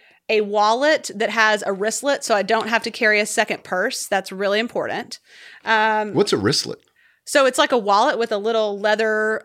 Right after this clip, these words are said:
Speaker 1: uh, loop that you can just carry, kinda like a purse, but it's all inclusive. Usually is
Speaker 2: Like
Speaker 1: room
Speaker 2: your
Speaker 1: for
Speaker 2: credit
Speaker 1: your
Speaker 2: cards and
Speaker 1: Yeah, so you,
Speaker 2: cash
Speaker 1: it would
Speaker 2: and all?
Speaker 1: have room for your phone. So you don't have, so when we go to dinner, I don't have to carry this big bag with me.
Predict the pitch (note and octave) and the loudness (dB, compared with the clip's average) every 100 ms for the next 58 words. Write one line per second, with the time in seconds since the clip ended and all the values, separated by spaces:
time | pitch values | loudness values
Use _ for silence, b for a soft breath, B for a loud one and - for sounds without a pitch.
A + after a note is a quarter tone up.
0 | - G3+ G3 G3+ G#3+ A3 - G#3+ G#3 A3 | -2 0 0 -2 -2 -2 -6 -8 -6 -8
1 | F#3+ - B3 G#3+ G#3+ G4 E4 G3+ - B3 | -8 -6 -4 -2 0 0 0 -2 0 2
2 | F#3+ - - - b b - A#3 A#3+ A3 | 0 -2 -8 -12 b b -2 0 2 0
3 | A3 A#3 A3+ A3 G#3+ G#3 F#3+ F#3 A#2+ B2 | 0 -2 -2 -4 -4 -6 -6 -2 2 4
4 | B2+ A#2 - B2 A#2 B2+ A2+ - F3+ F#3 | 4 4 4 2 2 0 2 4 2 2
5 | G2+ D#3 B3+ B3+ A#3 A3+ A3+ A#3 A3 G#3+ | 2 4 4 2 0 -2 -2 -4 -2 -2
6 | G#3 G#3 A#3 A3+ A#3 - G#3 A3+ A3 A3 | -2 -4 -4 -2 -2 -4 -4 -4 -2 -4
7 | A3+ A3 F#3+ G#3 G#3 B3 C4+ B B B3 | -2 -2 0 0 2 2 0 B B 0
8 | B3+ F#3+ - A3+ G3+ G3+ G3+ F#3+ F3+ D3 | 0 0 -2 -2 -2 -6 -6 -4 -2 -2
9 | D#3 - - - | -4 -12 -16 -18